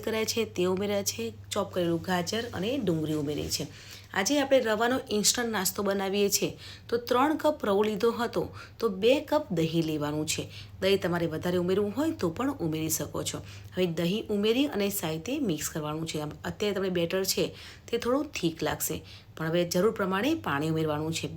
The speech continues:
બે કપ દહીં લીધું છે તે પ્રમાણમાં બે કપ પાણી ઉમેરવાનું છે, તે તેનું પ્રોપર માપ છે. પણ જો તમને વધારે ઘટ લાગે તો પાણી ઉમેરી શકો છો. અહીંયા આપણે બે કપ પાણી ઉમેર્યું છે અને સાથે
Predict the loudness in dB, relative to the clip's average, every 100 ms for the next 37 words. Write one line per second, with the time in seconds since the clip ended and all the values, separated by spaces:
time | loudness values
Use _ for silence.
0 | 0 0 0 -2 0 2 2 2 0 0
1 | -2 -4 -10 -4 -4 -2 -2 0 0 -2
2 | 2 2 2 -2 -4 -2 0 2 2 0
3 | -2 -4 -4 -6 -10 -14 -14 -2 0 2
4 | 2 2 0 0 2 0 0 0 0 -2
5 | -2 -4 -6 -14 -14 -6 0 0 2 2
6 | 0 0 0 4 4 4 4 0 2 0
7 | 2 2 0 -2 -2 -4 -4 -4 -2 -4
8 | -4 -6 -6 -6 -6 -10 -18 -20 _ _
9 | _ _ _ _ _ _ _ _ _ 0
10 | 2 2 2 2 4 4 4 0 2 4
11 | 4 4 4 4 2 0 0 0 0 -2
12 | 0